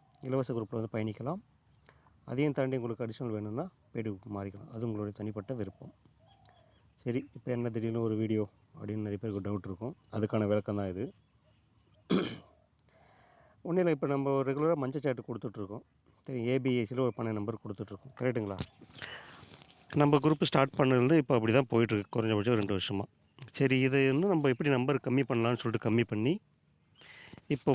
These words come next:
போன வாரத்துலேருந்து அதை கம்மி பண்ணி கொடுத்துட்ருக்கேன் குரூப்ல, ஓகேங்களா? ம், அது பன்னெண்டு நம்பரும் கொடுத்துட்ருக்கேன். அடிஷனலா இது வந்து ட்ரையல் பார்த்தேன், போன மாசம் ஃபுல்லா ட்ரையல் பார்த்தேன்,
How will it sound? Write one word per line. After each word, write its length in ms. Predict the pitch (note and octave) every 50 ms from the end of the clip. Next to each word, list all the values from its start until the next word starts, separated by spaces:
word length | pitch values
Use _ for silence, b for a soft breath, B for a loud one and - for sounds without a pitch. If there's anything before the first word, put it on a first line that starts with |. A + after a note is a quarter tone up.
| A#2+
போன 260 | - D3 D3+ D#3 D#3 D3 C#3+ C#3+ C#3+ C#3+
வாரத்துலேருந்து 600 | C#3+ D3 D#3 D#3+ D3 - D3 C#3 C#3 C3 C#3+ - - - - - _ _ _ - - _ - - - - - - _ _
அதை 160 | A#2+ B2 B2 A#2
கம்மி 240 | - B2+ B2+ C#3+ B2+
பண்ணி 180 | C3 A#2+ A#2+
கொடுத்துட்ருக்கேன் 560 | A2 A2+ G#2+ - A#2 - - G2+ - - - - -
குரூப்ல, 300 | - G#2 G#2+ - - G#2+ - - _
ஓகேங்களா? 380 | - - - A2 G#2 G2+ G#2 F#2+ - - _ _ _ _ _ _ _ _ _ _ _ _ _ _ _ _ _ _ _ _ _ _ _ _ B B B B B B B B _ _ _
ம், 160 | G#2 G#2 G#2+ A#2
அது 180 | A2 G#2 A#2 A#2 A2 G#2 G#2+ -
பன்னெண்டு 280 | - - G#2 A#2 B2 C3
நம்பரும் 240 | C3+ C#3 D#3+ E3 -
கொடுத்துட்ருக்கேன். 480 | E3 D3 C#3 D3+ C#3 C#3+ B2+ F3+ F#3 D#3
அடிஷனலா 340 | C#3+ D3+ C#3 F3+ E3+ F3 E3
இது 120 | C#3 C#3
வந்து 120 | D3+ G3 -
ட்ரையல் 240 | - C#3+ C#3+ D3+ C#3+ C#3
பார்த்தேன், 280 | C#3 B2 B2 B2+ A2 -
போன 140 | C3 A#2+ B2
மாசம் 240 | C3+ C#3 - C3+
ஃபுல்லா 180 | B2 C3 C3+ C3
ட்ரையல் 240 | - C3+ C3 B2+ A#2+
பார்த்தேன், 300 | - A#2+ A2 C#3+ E3+ G#3